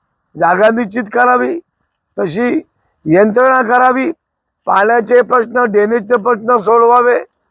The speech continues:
तेव्हाच एनएला परमिशन द्यावी अशी मी मागणी करत आहे. मी अलिबाग प्रांत,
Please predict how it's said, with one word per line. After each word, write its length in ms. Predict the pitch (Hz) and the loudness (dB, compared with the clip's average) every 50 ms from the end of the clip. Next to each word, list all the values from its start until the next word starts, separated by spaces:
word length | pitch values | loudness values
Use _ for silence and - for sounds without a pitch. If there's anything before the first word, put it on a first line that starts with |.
| _ _ _ _ _ _ _ - | _ _ _ _ _ _ _ -2
तेव्हाच 440 | 202 214 240 262 262 247 180 - - - _ _ _ _ _ _ _ _ _ - | 0 2 4 4 4 2 0 -4 -20 -20 _ _ _ _ _ _ _ _ _ -4
एनएला 380 | 202 214 220 220 226 226 226 220 | -2 0 2 2 2 4 2 2
परमिशन 560 | 190 220 214 214 220 220 190 196 220 220 214 | 2 0 -2 -2 -4 -4 -2 -2 -4 -2 0
द्यावी 240 | 208 208 208 226 220 | 0 0 0 0 -2
अशी 220 | 214 170 190 214 | -2 -2 -4 -6
मी 160 | 214 220 220 | -4 -4 -4
मागणी 440 | 214 202 196 196 202 226 240 240 226 - - _ _ _ _ _ _ - | 0 0 0 0 0 -2 -2 -2 -4 -4 -10 _ _ _ _ _ _ -2
करत 300 | 180 214 240 247 214 247 | 0 2 2 2 2 0
आहे. 180 | 247 254 - 370 _ _ _ _ _ _ _ _ _ _ _ _ _ _ _ - | 0 0 -2 -4 _ _ _ _ _ _ _ _ _ _ _ _ _ _ _ -6
मी 400 | 190 214 233 240 240 247 240 311 - - _ _ - - - - _ _ _ _ _ _ _ _ _ _ _ _ _ _ _ _ _ _ - | -2 -2 0 0 0 0 -2 -2 -6 -8 _ _ -20 -20 -20 -20 _ _ _ _ _ _ _ _ _ _ _ _ _ _ _ _ _ _ -4
अलिबाग 460 | 170 185 214 233 220 240 240 226 196 226 | 0 2 2 2 4 4 4 2 2 -2
प्रांत, 380 | - 226 233 240 240 220 196 | -2 2 2 4 2 2 0